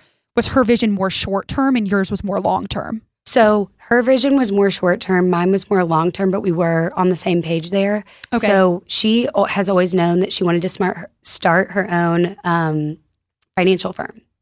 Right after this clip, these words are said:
Speaker 2: herself as an, as an individual, and she's done that now. But prior to this, she had been with big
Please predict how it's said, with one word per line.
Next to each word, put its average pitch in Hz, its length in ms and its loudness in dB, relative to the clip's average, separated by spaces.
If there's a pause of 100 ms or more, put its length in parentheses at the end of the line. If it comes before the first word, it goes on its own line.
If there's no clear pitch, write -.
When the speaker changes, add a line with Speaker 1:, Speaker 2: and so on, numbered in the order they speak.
(240)
Speaker 2:
herself 185 320 0
as 165 80 -6
an, 165 400 0 (200)
as 185 200 2
an 180 80 -2
individual, 165 640 -4 (320)
and 180 120 2
she's 175 240 -2
done 165 180 4
that 165 160 -2
now. 160 400 0 (360)
But 202 460 0
prior 180 500 2
to 180 320 -2
this, 180 260 0
she 190 120 0
had 160 80 0
been 175 160 0
with 160 160 -4
big 156 400 -4